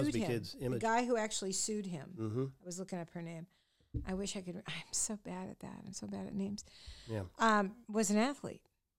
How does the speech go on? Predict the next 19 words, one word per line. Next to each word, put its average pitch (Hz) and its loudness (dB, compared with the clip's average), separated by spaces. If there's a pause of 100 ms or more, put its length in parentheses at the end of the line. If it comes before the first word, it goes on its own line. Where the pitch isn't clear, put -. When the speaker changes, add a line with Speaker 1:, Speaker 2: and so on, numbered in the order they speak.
(280)
Speaker 1:
Mm-hmm. 113 0 (420)
Yeah. 104 -6 (140)
Speaker 2:
She - 0
was 202 2
an 196 2
athlete, 202 -2
and, 185 0 (180)
and, 175 -2 (1500)
and 185 2
she, - 0
he 190 2
lured 180 2
her 180 -2
back 165 -2 (240)
to - -10
his, 165 -2 (120)
his 170 -2
home 196 0 (100)
Speaker 1:
Yeah. 120 6